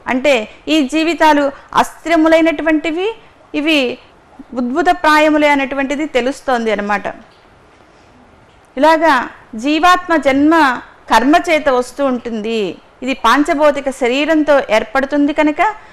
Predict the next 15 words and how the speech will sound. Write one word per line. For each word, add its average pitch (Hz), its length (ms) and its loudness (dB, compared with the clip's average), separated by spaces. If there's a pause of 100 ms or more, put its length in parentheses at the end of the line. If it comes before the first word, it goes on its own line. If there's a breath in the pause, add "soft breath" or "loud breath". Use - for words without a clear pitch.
(160 loud breath)
దీనికి 311 240 -2
కొన్ని 285 320 0
దోషాలు 269 680 2
ఉంటాయని 262 640 0
అంటారు. 226 360 -2 (680 soft breath)
పాపము, 311 580 4 (100)
పుణ్యము, 311 600 2
ఆకలి, 311 540 2
దప్పిక, 269 540 -2 (120)
మరణము, 320 600 2
శోకము, 311 680 0 (400 soft breath)
ఇలాగ 320 260 4
రోగము, 311 560 4
నొప్పి 311 500 2
అని 285 380 0